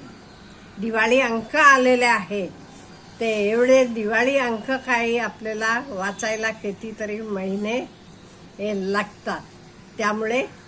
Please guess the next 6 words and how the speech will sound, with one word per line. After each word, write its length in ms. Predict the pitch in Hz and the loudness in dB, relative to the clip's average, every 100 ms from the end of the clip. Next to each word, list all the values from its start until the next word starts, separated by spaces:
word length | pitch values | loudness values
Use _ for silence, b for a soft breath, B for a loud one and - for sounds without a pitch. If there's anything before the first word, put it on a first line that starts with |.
| - | -12
आहे 500 | 185 202 190 214 180 - 185 | -4 -4 -2 -4 -4 -8 -8
दिवाळीचं 800 | 196 190 190 202 202 - 220 220 - | -6 -4 -4 -4 -6 -8 -8 -8 -8
उत्साह 680 | 202 - - 202 196 190 226 208 - | -10 -10 -10 -6 -6 -8 -12 -14 -12
आजही 580 | 185 185 180 190 226 294 | -8 -6 -6 -4 -2 -2
पूर्वीसारखाच 1120 | - 262 240 262 277 - 214 185 - 214 208 | -4 -6 -4 -8 -6 -8 -10 -12 -12 -10 -6
आहे. 360 | 220 196 196 | -4 -4 -6